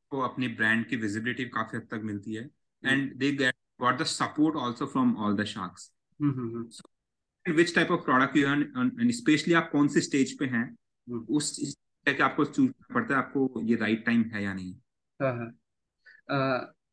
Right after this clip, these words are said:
Speaker 2: आपने बोला कि आप कौन से stage पे, अभी आप कौन से stage पे, आपकी, आपने क्या कभी funding वगैरह ली है market से या मतलब completely बूटस्ट्रैप्ड है अभी तक?
Speaker 1: Uh, no, it's, it's a, uh, we are,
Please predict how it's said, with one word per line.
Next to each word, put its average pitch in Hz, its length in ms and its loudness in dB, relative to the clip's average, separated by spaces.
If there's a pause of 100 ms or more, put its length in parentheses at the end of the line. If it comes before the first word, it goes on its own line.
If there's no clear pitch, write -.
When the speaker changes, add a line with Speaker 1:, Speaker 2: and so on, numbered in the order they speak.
(300)
Speaker 2:
आपने 175 400 4
बोला 170 300 8
कि 175 180 4
आप 170 220 4
कौन 147 160 2
से 165 120 0
stage 143 340 -2
पे, 147 60 -2
अभी 147 200 4
आप 175 280 4
कौन 151 180 2
से 160 140 0
stage 143 260 -4
पे, 139 60 2
आपकी, 147 400 -2
आपने 143 340 2
क्या 156 100 2
कभी 147 460 6
funding 143 540 0
वगैरह 143 300 0
ली 135 180 -4
है 143 120 0
market 135 400 -2
से 143 120 -2
या 135 120 2
मतलब 139 480 2
completely 139 420 -4
बूटस्ट्रैप्ड 123 560 -4
है 120 60 -2
अभी - 140 -6
तक? - 160 -20 (960)
Speaker 1:
Uh, 131 40 -2
no, 135 160 0
it's, 160 180 0
it's 175 140 -4
a, 175 100 4
uh, 113 580 0 (280)
we 123 180 0
are, 139 80 0